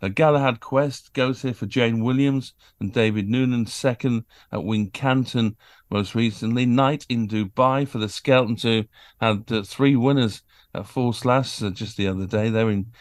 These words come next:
good form and they love a Saturday winner. Night in Dubai is a horse that, uh, was second a couple of runs ago, but probably disappointed last time out at, at Aintree. We haven't seen this one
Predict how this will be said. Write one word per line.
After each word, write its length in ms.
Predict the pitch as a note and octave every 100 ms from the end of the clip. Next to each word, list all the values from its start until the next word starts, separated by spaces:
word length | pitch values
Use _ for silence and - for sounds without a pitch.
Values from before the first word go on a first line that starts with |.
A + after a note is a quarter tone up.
| - -
good 140 | G#2
form 300 | - A2 A2
and 80 | A2
they 80 | G#2
love 180 | A#2+ A2+
a 160 | G2+ - _ -
Saturday 560 | - A#2 A2 G#2 F#2
winner. 300 | F#2 F#2+ G#2+
Night 300 | G#2+ A#2 B2
in 120 | A2+
Dubai 640 | G2+ G#2+ G2+ B2 A#2 G#2+ G#2+ _ _ _ _
is 160 | G#2 G#2
a 40 |
horse 320 | G#2+ A2+ A2 -
that, 340 | A2 - -
uh, 160 | A#2 G#2+
was 140 | A#2 A2+
second 320 | F#3 D#3 C#3
a 60 |
couple 260 | B2 F3+ C#3+
of 60 | C#3
runs 240 | D3+ C3
ago, 320 | A2+ A2 A#2 - _ _ _
but 180 | A#2+ A2
probably 300 | - D3+ A#2+
disappointed 640 | G#2+ C#3+ A2 - D3 B2 A2
last 240 | A#2 -
time 220 | B2+ A2+
out 180 | A2+ G#2+
at, 120 | - _ _ _ -
at 100 | G#2+
Aintree. 460 | B2 C3 - G2+
We 120 | G2 A#2
haven't 220 | C3 G#2
seen 260 | - B2+
this 200 | A2+ A2+
one 240 | G#2+ G2+